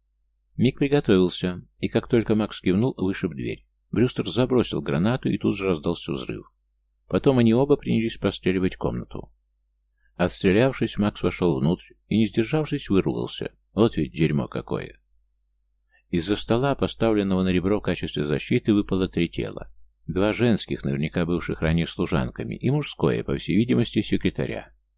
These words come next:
«Эти ребята дешёвых фильмов насмотрелись», — сказал подошедший Мик.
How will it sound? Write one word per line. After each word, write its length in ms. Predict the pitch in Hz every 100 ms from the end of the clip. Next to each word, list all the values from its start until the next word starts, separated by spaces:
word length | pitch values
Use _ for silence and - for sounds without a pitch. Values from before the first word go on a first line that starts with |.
| _ _ _ _ _ -
«Эти 200 | 85 90
ребята 420 | 87 87 98 92
дешёвых 420 | 85 - 90 82
фильмов 380 | - 101 92 82
насмотрелись», — 560 | 80 - 78 - 76 -
сказал 260 | 78 71
подошедший 560 | - 69 - 78 - 67
Мик. 300 | 65 -